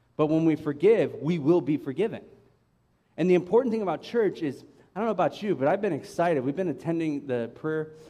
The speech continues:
on Wednesday nights and Saturdays, and we've been praying for this year. And we're excited what God's gonna do through this church this year.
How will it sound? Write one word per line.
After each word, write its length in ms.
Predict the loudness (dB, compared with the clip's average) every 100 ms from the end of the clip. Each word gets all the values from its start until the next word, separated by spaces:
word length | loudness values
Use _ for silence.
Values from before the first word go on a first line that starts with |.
| -20 _ _
on 160 | -8 -2
Wednesday 340 | -2 -2 -4
nights 300 | -4 -6 -8
and 100 | -14
Saturdays, 640 | -6 -2 -2 -4 -8 -10
and 140 | -8 -4
we've 140 | -2
been 160 | -2 -4
praying 420 | -4 -2 -2 -4
for 120 | -6
this 240 | -10 -10 -8
year. 220 | -8 -8 -16 _ _ _ _ _ _ _ _ -4
And 80 |
we're 140 | 0 0
excited 520 | -2 -4 -2 0 -2
what 180 | -6 -8
God's 240 | -8 -8
gonna 180 | -8 -8
do 340 | -6 -6 -6 -8 -20 _ _ _ _
through 160 | 2
this 240 | 2 0 -4
church 460 | -8 -6 -6 -14 -20 _ _ _ _ _ _ _ _ _ _ _
this 280 | -4 -4 -6
year. 160 | -14